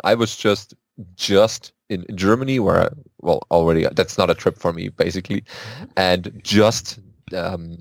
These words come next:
yeah, B S D Cam in London. No, not in London. <laughs> Of course not in London. Cambridge. Um, but Alan had more visits in between, but one thing after the other. So what started, uh,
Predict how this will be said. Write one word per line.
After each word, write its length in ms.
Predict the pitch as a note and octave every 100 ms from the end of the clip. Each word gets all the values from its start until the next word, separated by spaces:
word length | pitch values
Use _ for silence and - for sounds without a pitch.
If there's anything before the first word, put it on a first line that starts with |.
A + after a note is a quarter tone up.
| F2
yeah, 120 | F2 -
B 160 | D3
S 80 | G3
D 120 | G#3
Cam 460 | - E3+ E3 D#3+ E3 _ _
in 340 | G2 G#2 A2+ A2+
London. 560 | A#2 B2+ C3 C3 D3 - -
No, 100 | C#3+
not 140 | - D3+
in 60 |
London. 220 | - - -
<laughs> 380 | - - - -
Of 200 | - -
course 260 | G2+ G2
not 140 | F#2 E2+
in 100 | E2+
London. 340 | F#2+ G2+ - - - -
Cambridge. 560 | D3+ A3 D3 - - - - _
Um, 480 | G#2 G2 G2 F#2+ F#2
but 140 | A#2+ A2+
Alan 240 | C#3 D#3+
had 240 | B2+ A#2 A2+ A2
more 480 | F#2 G2+ G#2 A#2+
visits 400 | G2 G2 A#2+ -
in 140 | D2+ G2
between, 400 | - - A#3 B3+
but 300 | C#3 C#3 - -
one 260 | G2 G#2 A#2
thing 240 | - G#2
after 560 | F2 E2 - F2 D2+ C2+
the 200 | - F2 -
other. 240 | C3+ - - _
So 400 | - - F#2 D#2+ - _ _ _ _ _ - _ _
what 160 | F2 E2+
started, 400 | - E3 F3 - _ -
uh, 240 | G#2 G2+